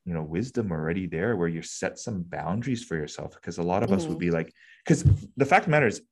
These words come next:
Speaker 1: Elena, when did you actually know you wanted to get into, go into dietetics?
Speaker 2: It had actually been something that I had been thinking about for a really long time.
Speaker 1: Yeah.
Speaker 2: Like, I came out of high school knowing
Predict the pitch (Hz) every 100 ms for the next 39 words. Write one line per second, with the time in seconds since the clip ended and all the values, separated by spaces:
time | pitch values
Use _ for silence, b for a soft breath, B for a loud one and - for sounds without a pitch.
0 | _ - 104 92 90 95 107 147 160 165
1 | 147 117 117 117 104 - _ _ 98 95
2 | 98 101 117 113 98 101 98 95 92 92
3 | - 98 - 95 95 90 90 90 90 131
4 | 175 - - - _ _ _ _ _ _
5 | _ _ _ _ _ _ _ _ _ _
6 | - 240 262 320 208 180 - 208 208 214
7 | 214 170 170 180 180 180 175 165 175 170
8 | 175 175 156 160 165 175 185 190 190 -
9 | 180 165 165 165 160 156 170 151 151 165
10 | 220 254 _ - 90 180 180 180 - 185
11 | 180 220 247 - 156 160 - 170 160 165
12 | 156 156 156 165 190 208